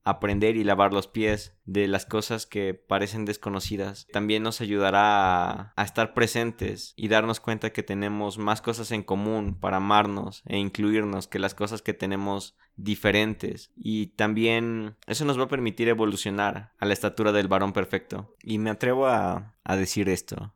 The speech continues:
así como el verbo, el logos, se hizo carne y trajo vida a todos, si permitimos que doctrinas, ideologías o creencias se hagan carne y sea lo que habite entre nosotros, va a traer muerte.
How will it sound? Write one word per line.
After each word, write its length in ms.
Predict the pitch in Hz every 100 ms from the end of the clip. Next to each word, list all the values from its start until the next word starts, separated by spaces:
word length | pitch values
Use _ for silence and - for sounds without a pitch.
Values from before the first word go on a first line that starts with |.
| -
así 260 | 95 107
como 600 | - 113 110 104 92 90 -
el 160 | 92
verbo, 560 | 90 98 95 85 95 - -
el 220 | 90 92
logos, 540 | 92 90 85 87 - _ _ _
se 200 | - -
hizo 260 | 95 107 -
carne 560 | 98 92 92 87 107 - _
y 140 | - 101
trajo 360 | 104 104 113
vida 540 | 95 110 101 92 101 104 _
a 120 | 95
todos, 640 | - 104 98 90 87 - _
si 120 | - 107
permitimos 760 | 98 98 95 104 104 101 101
que 400 | - 98 92 90 104 -
doctrinas, 840 | 92 - - 107 104 95 95 -
ideologías 720 | 92 90 90 - 95 95 90 -
o 100 | -
creencias 560 | 92 98 95 98 92
se 100 | -
hagan 220 | 98 101
carne 560 | 98 110 104 98 95 107
y 140 | - 95
sea 240 | 117 110
lo 180 | 107 -
que 80 | 95
habite 300 | 101 104 104
entre 240 | 95 92
nosotros, 680 | 90 - 98 - 90 90 - 92
va 100 | 107
a 60 |
traer 200 | 110 101
muerte. 540 | 92 90 90 - 90